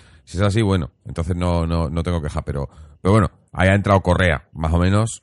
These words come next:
lo uno por lo otro, que podía haber entrado también Lemar, eh, pero bueno, para lo que ha entrado.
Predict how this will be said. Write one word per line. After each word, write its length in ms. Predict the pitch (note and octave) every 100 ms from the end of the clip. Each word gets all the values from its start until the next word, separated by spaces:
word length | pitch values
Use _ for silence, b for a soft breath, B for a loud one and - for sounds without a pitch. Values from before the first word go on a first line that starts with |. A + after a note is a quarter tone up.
| -
lo 160 | E2+
uno 180 | F2+ G2
por 140 | F#2+
lo 100 | F2
otro, 320 | D#2+ D2 B1 - _
que 120 | - C#2
podía 160 | D2
haber 140 | D2+ D2+
entrado 260 | D2 D2+
también 500 | C#2+ D2 D2 D2 C#2+
Lemar, 340 | C#2+ G2+ F#2 - -
eh, 100 | C#2
pero 160 | C2 C2+
bueno, 180 | D2 C#2+
para 140 | C2+
lo 100 | C2+
que 60 | C#2
ha 20 |
entrado. 240 | C#2+ F2